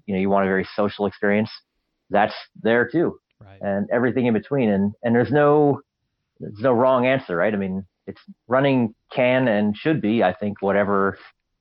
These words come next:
Speaker 1: whatever we want it to be. And I think that can change, you know, in different periods of our lives too. Like, you know, if you're, I know, I know a lot of young single people who run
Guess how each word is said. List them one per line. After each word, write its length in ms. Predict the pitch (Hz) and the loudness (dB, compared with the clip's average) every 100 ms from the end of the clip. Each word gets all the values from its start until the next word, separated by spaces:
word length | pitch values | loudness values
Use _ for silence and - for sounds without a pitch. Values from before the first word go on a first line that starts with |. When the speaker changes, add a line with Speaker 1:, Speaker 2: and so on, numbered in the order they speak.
| _ _ _ - | _ _ _ -4
Speaker 1:
whatever 360 | 101 113 110 | 0 2 2
we 100 | 117 | 2
want 220 | 110 123 | 4 2
it 80 | 185 | 0
to 60 | 98 | -2
be. 180 | 85 87 | -4 -2
And 140 | 110 | 0
I 80 | 117 | 0
think 220 | 110 143 | 0 0
that 220 | 127 117 | 0 0
can 160 | - 104 | -2 -4
change, 600 | - 123 123 120 113 104 - _ _ _ _ _ _ _ _ | -2 -2 0 0 0 -2 -8 _ _ _ _ _ _ _ _
you 80 | 104 | -4
know, 140 | 104 101 | -2 -2
in 80 | |
different 280 | 90 110 98 | -4 -4 -4
periods 280 | - 110 92 | 0 0 2
of 40 | 95 | 0
our 120 | 92 | 2
lives 260 | 113 92 - | 2 0 -2
too. 160 | 104 85 | -6 -4
Like, 160 | 82 - _ _ _ _ _ _ _ _ | -8 -10 _ _ _ _ _ _ _ _
you 60 | 90 | -6
know, 80 | |
if 100 | 87 | -4
you're, 280 | 104 95 92 _ _ _ _ _ _ - | 0 0 -2 _ _ _ _ _ _ -2
I 100 | 104 | 2
know, 100 | 110 | 4
I 120 | 113 | 2
know 160 | 117 120 | 2 2
a 20 | |
lot 220 | 113 117 | 4 2
of 120 | 101 101 - | 0 -6 -4
young 360 | 110 113 110 | 0 2 0
single 280 | 107 120 117 | -2 -2 -2
people 280 | 110 107 104 | -2 -2 0
who 440 | 104 104 95 90 82 _ _ _ | 0 0 -4 -8 -18 _ _ _
run 400 | 190 202 208 208 | -2 0 2 -2